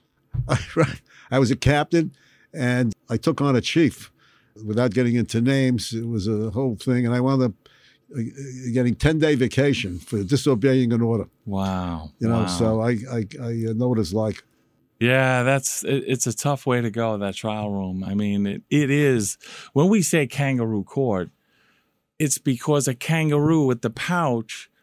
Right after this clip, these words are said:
Speaker 2: the police department is the kangaroo. The court is, they're employees of the police department. So that's why they're considered the kangaroo. They're in the pouch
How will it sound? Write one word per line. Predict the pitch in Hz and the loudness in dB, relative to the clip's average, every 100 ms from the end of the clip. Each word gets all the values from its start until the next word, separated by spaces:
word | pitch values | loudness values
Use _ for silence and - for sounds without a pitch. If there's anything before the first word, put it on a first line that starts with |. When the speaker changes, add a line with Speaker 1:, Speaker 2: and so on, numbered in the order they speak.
| _ _ _ _ _ _ _ - | _ _ _ _ _ _ _ -6
Speaker 2:
the | 123 | -4
police | - 156 214 196 | 2 4 4 4
department | 147 - 147 131 123 | -2 0 0 2 0
is | 120 | 0
the | - | -2
kangaroo. | 110 - 143 127 120 143 160 117 | -6 -2 0 2 2 2 2 2
The | 104 113 | -2 -8
court | - - - 180 160 117 - _ _ _ _ - | -10 -14 -4 -2 0 -2 -6 _ _ _ _ -8
is, | 127 117 113 107 - - _ _ _ - | -2 -2 -2 -6 -12 -16 _ _ _ -4
they're | 185 | 0
employees | 190 180 294 190 202 196 175 123 101 - _ _ 135 | 0 -2 -4 -2 0 2 2 -2 -4 -12 _ _ 0
of | 135 | 2
the | 127 | 2
police | 120 143 131 113 | 2 2 2 0
department. | 113 120 113 101 98 | -6 -4 -4 -2 -4
So | - 147 | -4 -2
that's | 156 147 | -2 -4
why | 151 147 | -6 -4
they're | 131 131 123 - | -4 -4 -6 -8
considered | - 120 143 120 | -8 -6 -6 -4
the | 110 | -6
kangaroo. | - 127 131 151 | -2 -2 0 0
They're | 117 160 170 | 0 0 -2
in | 156 | -4
the | 123 | -6
pouch | - 170 160 117 - | -8 -10 -10 -12 -18